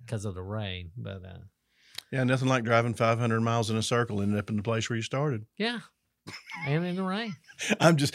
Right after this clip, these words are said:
Speaker 2: now this, if, if we got letters and stuff, we
Speaker 1: Oh,
Speaker 2: would get
Speaker 1: yeah,
Speaker 2: a
Speaker 1: we,
Speaker 2: letter.
Speaker 1: you're gonna get
Speaker 2: I'm
Speaker 1: bombarded.
Speaker 2: joking. I'm
Speaker 1: You
Speaker 2: actually
Speaker 1: forgot most of our listeners are probably
Speaker 2: <laughs>
Speaker 1: South
Speaker 2: I'm,
Speaker 1: Knoxville guys,
Speaker 2: I'm,
Speaker 1: right?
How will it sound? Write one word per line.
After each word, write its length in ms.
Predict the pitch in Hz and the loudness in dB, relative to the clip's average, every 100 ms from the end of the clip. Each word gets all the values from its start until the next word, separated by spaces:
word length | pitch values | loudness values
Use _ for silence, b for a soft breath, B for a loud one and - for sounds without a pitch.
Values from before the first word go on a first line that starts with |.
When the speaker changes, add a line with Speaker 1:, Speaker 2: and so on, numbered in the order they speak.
| B | B
Speaker 2:
now 260 | 151 170 165 | 8 10 10
this, 160 | 156 175 | 8 6
if, 240 | 170 139 | 4 6
if 160 | 170 147 | 6 10
we 160 | 175 | 8
got 340 | 160 151 156 160 | 10 12 12 12
letters 440 | 156 151 156 147 | 10 10 10 8
and 120 | 147 | 8
stuff, 360 | 143 151 147 123 | 6 10 10 10
we 100 | 147 | 12
Speaker 1:
Oh, 160 | 226 180 | 12 12
Speaker 2:
would 80 | |
get 120 | 160 156 | 12 12
Speaker 1:
yeah, 60 | |
Speaker 2:
a 40 | 143 | 12
Speaker 1:
we, 120 | 156 | 12
Speaker 2:
letter. 160 | 165 180 | 12 12
Speaker 1:
you're 140 | 202 220 | 12 12
gonna 180 | 196 147 | 12 12
get 180 | 151 123 | 6 8
Speaker 2:
I'm 220 | 170 170 | 8 10
Speaker 1:
bombarded. 240 | 165 190 147 | 10 10 12
Speaker 2:
joking. 560 | 151 151 160 139 127 | 12 12 12 8 4
I'm 160 | 127 131 | 6 6
Speaker 1:
You 60 | |
Speaker 2:
actually 240 | 131 143 156 | 8 8 8
Speaker 1:
forgot 380 | 180 254 247 262 | 8 8 8 10
most 320 | 190 226 - | 10 6 4
of 80 | 170 | 4
our 120 | 156 | 4
listeners 460 | 165 196 185 143 | 4 2 0 2
are 80 | 127 | 0
probably 260 | 110 190 147 | 0 -2 0
Speaker 2:
<laughs> 0 | |
Speaker 1:
South 360 | - 143 123 117 | 0 0 0 2
Speaker 2:
I'm, 180 | 139 175 | 4 4
Speaker 1:
Knoxville 260 | 156 131 | 2 2
guys, 400 | 107 104 92 92 | -2 -2 -2 0
Speaker 2:
I'm, 60 | 104 | 0
Speaker 1:
right? 340 | 120 - 220 | 0 -2 -4